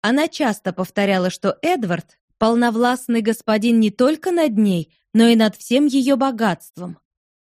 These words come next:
И в конце концов, что неудивительно, он принял ее слова на веру. "Женщины не разбираются в сельском хозяйстве", — говорил он,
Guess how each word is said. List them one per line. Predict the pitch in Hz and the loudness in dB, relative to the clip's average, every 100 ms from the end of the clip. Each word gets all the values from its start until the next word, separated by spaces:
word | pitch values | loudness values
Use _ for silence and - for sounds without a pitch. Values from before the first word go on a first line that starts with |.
| - | -2
И | 190 | -2
в | - | 0
конце | 175 160 - 262 | -6 -6 -4 -2
концов, | 359 339 - 330 - _ _ - | -2 -4 -4 -6 -8 _ _ -8
что | - 196 | 0 2
неудивительно, | 185 185 220 190 - 156 156 165 _ _ _ _ _ - | 2 0 2 0 -2 -6 -8 -8 _ _ _ _ _ -2
он | 453 480 | 0 0
принял | - 330 381 381 | 0 0 2 0
ее | 277 247 233 | 2 2 0
слова | - 196 202 269 | 0 -2 -2 -2
на | 180 | -4
веру. | 156 160 165 175 _ _ _ _ _ _ - | -4 -8 -10 -14 _ _ _ _ _ _ -6
"Женщины | 185 160 202 254 285 277 277 262 | -6 0 4 4 2 -2 0 2
не | 254 226 | 4 2
разбираются | 220 202 208 226 240 233 226 | 0 0 2 2 0 -2 -6
в | |
сельском | - 208 220 220 220 214 | -4 0 0 0 0 0
хозяйстве", — | - 208 190 202 165 - 170 165 | 0 -2 0 0 -2 -6 -8 -6
говорил | 170 170 170 165 | -4 -2 -2 -2
он, | 160 | -4